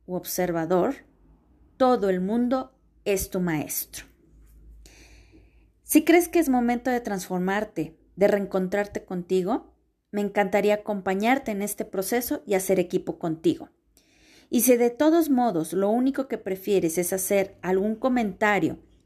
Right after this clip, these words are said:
o tienes alguna duda, contáctame en psicolístico punto com o en mis redes sociales que se encuentran en la descripción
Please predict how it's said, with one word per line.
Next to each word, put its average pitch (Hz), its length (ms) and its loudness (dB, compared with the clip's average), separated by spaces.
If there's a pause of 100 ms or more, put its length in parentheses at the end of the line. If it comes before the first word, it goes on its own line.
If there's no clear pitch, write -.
(120)
o 196 180 -4
tienes 202 360 -4
alguna 175 400 -2
duda, 190 360 2 (760)
contáctame 302 680 4
en 277 100 4
psicolístico - 880 -4
punto 220 440 -4
com 247 340 0 (540)
o 240 160 6
en 233 160 4
mis 220 200 0
redes 262 280 0
sociales 208 640 0
que 208 80 -6
se 190 120 -8
encuentran 220 540 -2
en 196 80 -4
la 175 80 -2
descripción 160 760 -2